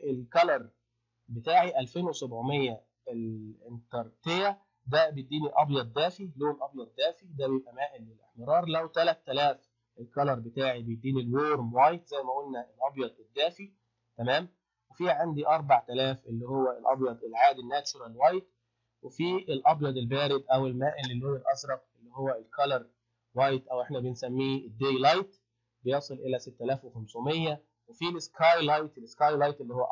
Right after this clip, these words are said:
أبيض بارد جدًا، ده بيميل للون الأزرق بدرجة كبيرة، بيصل إلى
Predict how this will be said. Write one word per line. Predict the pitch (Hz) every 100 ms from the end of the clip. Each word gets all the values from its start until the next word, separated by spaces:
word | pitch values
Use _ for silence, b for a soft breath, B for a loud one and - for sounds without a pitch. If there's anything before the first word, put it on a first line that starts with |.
| 151
أبيض | 143 127
بارد | 143 139 120
جدًا، | 139 127 135 131 - _ _ _
ده | 117 143
بيميل | 139 135 147
للون | 139 120 135 135
الأزرق | 120 147 147 147 143 _ _ _
بدرجة | 123 147 139 123
كبيرة، | 120 123 147 139
بيصل | 131 139 139
إلى | 131 135 135 135